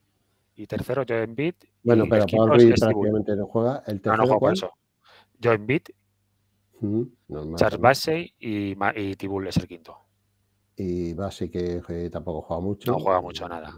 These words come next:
Speaker 1: El Tibul es el quinto con ciento seis.
Speaker 2: Te iba a decir que porque se junta casi siempre la segunda unidad,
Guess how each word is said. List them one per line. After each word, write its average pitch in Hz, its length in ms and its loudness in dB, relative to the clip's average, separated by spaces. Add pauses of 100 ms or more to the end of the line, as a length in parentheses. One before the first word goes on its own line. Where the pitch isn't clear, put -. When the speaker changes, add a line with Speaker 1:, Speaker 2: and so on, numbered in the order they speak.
(120)
Speaker 1:
El 92 220 -10
Tibul 104 300 -4
es 110 100 -2
el - 80 -2
quinto 131 320 -2
con 92 140 -8
ciento - 280 -14
seis. - 360 -16 (440)
Speaker 2:
Te 117 100 4
iba 120 180 10
a 120 40 10
decir 123 340 2
que 113 160 2
porque 90 760 -6
se 87 140 -10
junta 107 1000 2
casi 92 220 -8
siempre 101 280 -6
la 101 100 -2
segunda 101 240 -2
unidad, 104 460 0